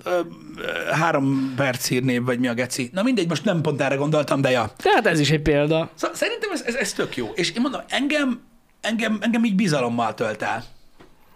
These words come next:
Speaker 1: ez a dolog.
Speaker 2: Mm.
Speaker 1: Mert sok mindenen változtatnék én is
Speaker 2: Mhm.
Speaker 1: például, így majd hosszú távon, csak még kell idő hozzá.
Speaker 2: Igen, igen.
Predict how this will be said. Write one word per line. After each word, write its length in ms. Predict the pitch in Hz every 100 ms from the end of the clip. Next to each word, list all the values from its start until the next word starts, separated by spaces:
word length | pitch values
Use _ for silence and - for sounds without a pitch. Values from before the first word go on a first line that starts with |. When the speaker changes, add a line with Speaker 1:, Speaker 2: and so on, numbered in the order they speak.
| - -
Speaker 1:
ez 140 | 123
a 40 |
dolog. 380 | 117 113 104 - - -
Speaker 2:
Mm. 20 | 202 214
Speaker 1:
Mert 140 | 233 202
sok 220 | 277 277
mindenen 420 | 202 147 131 120
változtatnék 920 | 120 120 123 156 - 202 - 247 220
én 220 | 165 156 190
is 340 | 202 - - -
Speaker 2:
Mhm. 80 | 190
Speaker 1:
például, 520 | 185 196 202 262 277 - _ _
így 160 | - 156
majd 280 | 165 160 143
hosszú 340 | 143 135 151
távon, 400 | 156 160 185 233
csak 160 | 190 175
még 140 | 196
kell 200 | 190 123
idő 220 | 123 104
hozzá. 500 | - 101 - - - - _ _ _ _ _ _ _ _ _ _ _ _ _ - - - - -
Speaker 2:
Igen, 440 | - 139 123 170 180
igen. 300 | 127 120